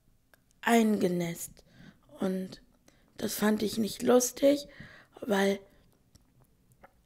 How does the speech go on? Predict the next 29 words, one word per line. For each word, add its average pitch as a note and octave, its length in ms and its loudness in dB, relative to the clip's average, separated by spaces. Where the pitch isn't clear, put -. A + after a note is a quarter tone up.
der G#3 120 4
Gruppenleiter A3 840 4
hat A3+ 200 0
dann A#3 280 0
auch A#3 380 2
gesagt, A3 420 -6
„Ja, A3+ 300 4
ich - 180 -8
kann A#3 220 2
jetzt C4 260 4
nicht C4+ 180 0
mit C4 320 2
dir, C4+ 220 2
du - 100 -2
musst B3 380 4
jetzt B3 320 4
auch B3+ 200 4
warten.“ A3+ 560 -2
Und A#3 180 -6
das A3 160 -10
fand A3 300 -8
ich G#3 160 -12
ekelhaft. B3+ 960 2
Und - 80 -2
dann A3+ 200 2
habe A#3 140 4
ich A#3 160 2
auch - 280 -4
geweint, G3+ 600 -2